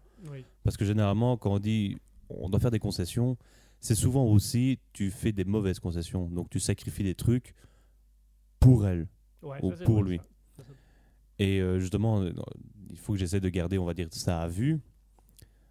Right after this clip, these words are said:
Speaker 2: Mais, pff, ah, c'est, je me suis perdu dans mes paroles. <laughs>
Speaker 1: Donc, tu ferais pas de conception,
Speaker 2: Concession.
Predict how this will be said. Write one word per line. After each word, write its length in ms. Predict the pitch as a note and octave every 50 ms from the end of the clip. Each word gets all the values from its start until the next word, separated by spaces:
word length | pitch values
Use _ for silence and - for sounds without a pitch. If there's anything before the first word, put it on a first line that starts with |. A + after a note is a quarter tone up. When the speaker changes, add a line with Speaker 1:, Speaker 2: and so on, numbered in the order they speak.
| _ _ _ _ -
Speaker 2:
Mais, 260 | - G2 F#2 F2+ - - - _ _ _ _ _ _ _ _ _ _ _ _ _ _ _ _ _ _ _ _ _ _ _ _ _ _ -
pff, 120 | - - - - - - - - _ _ _ _ _ _ _ - - - - - - -
ah, 80 | -
c'est, 120 | - - - - - - _ - - - C2+ -
je 120 | - G2 F#2
me 60 | F#2+
suis 120 | E2+ -
perdu 280 | F#2+ F#2 F#2 F2 F#2+ G#2
dans 100 | G2+ F#2+
mes 100 | F2 E2+
paroles. 360 | - E2 E2 E2+ F2 D#2+ E2 F2+ F2+ - - - C#3+ A#2
<laughs> 360 | - - _ _ - - -
Speaker 1:
Donc, 240 | D#3+ C#3+ D3 C3 -
tu 100 | - -
ferais 160 | - - C#3+
pas 120 | - F3
de 100 | D3+ C#3+
conception, 720 | C3+ - - D3+ C#3 - - D3 - - - - - D#3 D3+ D3+ D3 D3 C#3
Speaker 2:
Concession. 480 | - G#2+ - G#2+ F#2 - - F#2+ F2+